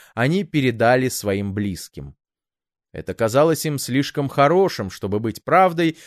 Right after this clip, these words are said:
но Адама временами все-таки посещала мысль,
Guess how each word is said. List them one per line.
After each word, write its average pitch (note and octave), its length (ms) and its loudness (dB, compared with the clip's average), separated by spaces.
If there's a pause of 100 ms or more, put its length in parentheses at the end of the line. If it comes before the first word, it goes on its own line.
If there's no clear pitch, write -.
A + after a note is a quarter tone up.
(120)
но C3+ 280 4
Адама D3+ 560 4
временами C#3+ 600 -2
все-таки D#3+ 360 -8
посещала C#3 720 0
мысль, D#3+ 400 -4